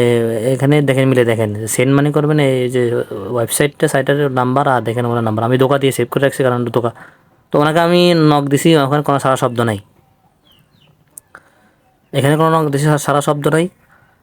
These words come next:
তো, আহ, আপনাদেরকে অনুরোধ, আপনারা এই সাইটটা, আহ, ঢুকবেন না।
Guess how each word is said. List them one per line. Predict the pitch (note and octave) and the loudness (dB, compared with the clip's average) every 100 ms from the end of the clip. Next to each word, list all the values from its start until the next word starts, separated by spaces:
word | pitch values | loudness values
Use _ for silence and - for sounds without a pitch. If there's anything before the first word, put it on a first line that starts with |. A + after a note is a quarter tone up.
| _ | _
তো, | D3+ | 0
আহ, | D3 C#3+ C#3+ C#3 | 2 4 4 2
আপনাদেরকে | - D3 D3 E3 | 2 0 2 2
অনুরোধ, | D3 C#3+ D3+ | 4 4 4
আপনারা | C#3+ C3 C3+ D3 D3 | 2 0 2 2 2
এই | C3+ | 0
সাইটটা, | A#2+ C#3 - D3 C#3+ | 0 -2 -2 0 2
আহ, | C#3+ C#3 C3 A#2+ A#2 A#2 A#2 - C3 A#2+ | 2 2 0 0 -2 -4 -6 -8 -8 -6
ঢুকবেন | A2+ B2+ C3 | -4 -2 0
না। | C3+ C#3+ D#3+ | 0 0 -2